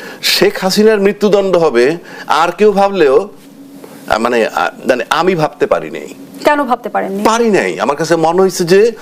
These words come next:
Speaker 1: আমি পাঁচই আগস্টের পরের থেকে from day one পতিত সরকারের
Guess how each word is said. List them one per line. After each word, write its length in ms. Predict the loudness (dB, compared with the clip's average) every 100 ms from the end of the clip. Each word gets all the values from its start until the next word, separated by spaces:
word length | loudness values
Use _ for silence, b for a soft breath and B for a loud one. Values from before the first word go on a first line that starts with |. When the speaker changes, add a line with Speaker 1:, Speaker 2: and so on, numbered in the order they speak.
| B -14 B
Speaker 1:
আমি 320 | -2 2 0
পাঁচই 340 | 0 -2 2
আগস্টের 420 | 0 0 0 0 0
পরের 420 | 0 2 2 0 -2
থেকে 380 | -2 2 2 0 B B -2
from 240 | 0 0 -2
day 400 | 0 4 4 2 0
one 480 | 2 2 0 -4 -6 B B B B B -20 -12 -12 -10 -2
পতিত 320 | -2 0 0
সরকারের 520 | 2 0 -2 0 0